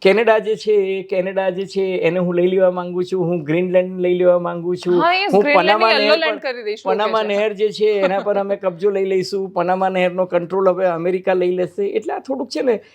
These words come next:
Speaker 1: તમે ચીનને વિસ્તારવાદી નીતિ માટે
Speaker 2: સતત ટોકો છો.
Speaker 1: સતત ટોકો છો, તો તમે પોતે શું કરી રહ્યા છો? તમે તો પબ્લિકલી તમારી પોતાની પહેલી જ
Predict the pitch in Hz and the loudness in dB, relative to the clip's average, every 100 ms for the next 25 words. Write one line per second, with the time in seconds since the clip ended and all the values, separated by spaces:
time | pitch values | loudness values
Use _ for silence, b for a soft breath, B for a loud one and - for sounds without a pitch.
0 | b _ - 220 233 - 214 233 240 247 | b _ 0 2 0 -2 -4 -2 0 0
1 | 247 240 294 _ _ _ _ _ - 151 | 0 -4 -10 _ _ _ _ _ -2 0
2 | 180 254 233 220 208 220 214 226 220 202 | 2 2 4 2 0 -4 -6 -6 -2 -2
3 | 208 208 190 196 - _ _ _ _ _ | 0 -2 -2 -6 -12 _ _ _ _ _
4 | - 247 269 277 247 202 202 208 233 208 | -6 -2 -2 2 2 2 2 2 2 2
5 | 220 208 220 208 220 254 262 247 254 277 | 2 2 2 2 0 -2 0 0 -2 -4
6 | 285 - 285 208 180 170 160 151 185 208 | -4 -6 -4 -2 0 2 0 -2 -2 0
7 | 254 320 381 - 202 226 294 302 285 277 | 2 0 0 0 0 -2 -4 -4 -6 0
8 | 269 262 269 269 339 247 - 254 277 262 | 2 4 2 -2 -2 0 0 -2 -4 0
9 | 226 185 185 185 262 220 226 | 2 2 -2 -4 -4 -2 2